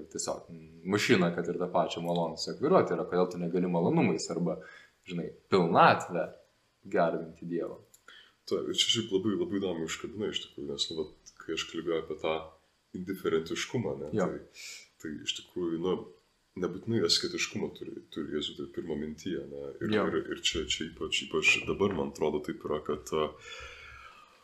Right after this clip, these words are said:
Speaker 2: a, huh, Jėzus tai ir asketiškumas čia turbūt yra, yra atskira tema, ne, bet, bet man atrodo, kad yra siekiama, bandoma ieškot pirmiausia vidinės laisvės, ne, per, per neprisirišimą, ne. Am,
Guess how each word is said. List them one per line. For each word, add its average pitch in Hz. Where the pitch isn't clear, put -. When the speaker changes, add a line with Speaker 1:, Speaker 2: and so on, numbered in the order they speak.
Speaker 2:
a, 76
huh, -
Jėzus 87
tai 80
ir 76
asketiškumas 78
čia -
turbūt 80
yra, 80
yra 76
atskira -
tema, -
ne, 73
bet, 80
bet 101
man 110
atrodo, 110
kad -
yra 101
siekiama, 92
bandoma 82
ieškot 78
pirmiausia 78
vidinės 76
laisvės, -
ne, 73
per, 73
per 78
neprisirišimą, 76
ne. 67
Am, 78